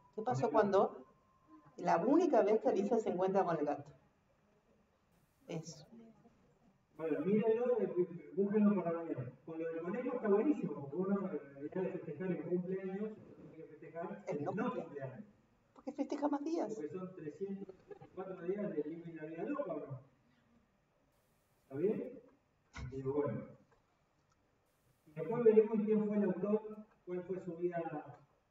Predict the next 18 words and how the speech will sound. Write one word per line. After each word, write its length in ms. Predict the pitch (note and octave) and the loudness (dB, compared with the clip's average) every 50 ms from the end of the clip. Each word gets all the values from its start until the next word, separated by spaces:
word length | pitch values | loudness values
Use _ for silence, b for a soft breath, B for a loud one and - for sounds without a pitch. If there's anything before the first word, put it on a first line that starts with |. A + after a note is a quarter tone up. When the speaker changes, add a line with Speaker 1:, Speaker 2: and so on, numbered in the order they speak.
| _ - | _ -14
Speaker 1:
personal 480 | C3 C3 B2+ C3+ D3 D3 E3 E3 E3+ E3 | -10 -10 -8 -8 -6 -6 -4 -4 -4 -4
y 40 | D3+ - - | -4 -4 -4
académica. 520 | C3+ C3+ C3+ B2 A#2 G#2+ G2 G2+ - - - - - _ _ _ _ _ - | -4 -2 -2 0 0 -2 -4 -6 -8 -12 -16 -20 -20 _ _ _ _ _ -14
Y 60 | - | -8
la 140 | - B2 B2 B2+ | -4 -2 0 0
vemos 400 | C3+ C#3 C3+ B2+ - - - A#2 | 0 -2 -4 -8 -8 -10 -14 -12
mañana, 320 | A#2+ A#2+ A#2+ G#2+ G2 G2 - - - | -8 -8 -6 -6 -8 -10 -14 -14 -10
¿eh? 420 | A#2+ C3 F#3+ A3 G3+ - - - - - _ _ _ _ _ _ _ _ _ _ _ _ _ _ _ _ _ _ _ _ _ | -4 -2 -2 -2 -2 -4 -8 -10 -16 -20 _ _ _ _ _ _ _ _ _ _ _ _ _ _ _ _ _ _ _ _ _
Tarea. 600 | - - - D3+ D3+ C3+ A#2+ - - - - - - - - - _ _ | -4 2 6 10 10 10 10 10 2 0 -2 -6 -10 -14 -16 -20 _ _
Speaker 2:
Tarea. 320 | - - - B2 B2+ A#2+ - | -20 -18 -14 -12 -10 -10 -10
Speaker 1:
Anotado. 200 | - - - - | -12 -16 -14 -6
Speaker 2:
Segunda 340 | - E3+ D#3+ F#3+ A3 A#3 A3+ | -2 -2 2 4 6 6 8
tarea. 340 | - D3+ C3+ C3 B2 B2 - - - _ _ _ _ _ - - _ _ _ _ _ _ - | 6 6 2 2 -2 -6 -8 -12 -18 _ _ _ _ _ -20 -20 _ _ _ _ _ _ -8
Anotada. 520 | D3+ D3 C#3+ C#3+ D3 D3 - C3 A#2+ C3 - _ _ _ _ _ _ _ _ _ _ _ _ _ _ _ _ _ _ _ _ _ | -2 0 0 0 0 -2 -6 -6 -8 -12 -12 _ _ _ _ _ _ _ _ _ _ _ _ _ _ _ _ _ _ _ _ _
Speaker 1:
Ah, 440 | - D3+ - G3 G3 G#3 G3 - A#3 | -16 -16 -14 -14 -14 -14 -16 -16 -18
espere, 100 | A#3+ C#4 C#4+ C#4 C#4+ | -20 -20 -20 -18 -14
espere, 80 | D4 C#4+ C4+ C#4 - - D4+ | -14 -14 -14 -16 -18 -18 -16
espere. 220 | D4+ - - - | -14 -14 -14 -16